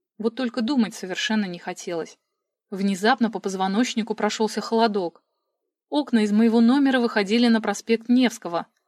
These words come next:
туда же, куда и выход из отеля. Потому мне хорошо было видно, как Карина с Петром вышли из главной двери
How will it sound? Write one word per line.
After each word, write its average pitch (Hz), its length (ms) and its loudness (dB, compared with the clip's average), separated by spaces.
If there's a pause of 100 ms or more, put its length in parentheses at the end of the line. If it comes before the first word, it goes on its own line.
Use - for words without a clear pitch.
(280)
туда 214 340 0
же, 202 220 -6 (180)
куда 233 220 2
и 233 80 4
выход 214 320 -2
из 214 100 0
отеля. 220 480 0 (800)
Потому 302 340 0
мне 285 200 4
хорошо 277 420 0
было 220 240 2
видно, 208 440 -2 (280)
как - 180 -8
Карина 226 420 2
с - 80 -8
Петром 196 400 -4
вышли 220 280 0
из 202 120 -2
главной 208 340 0
двери 196 480 -2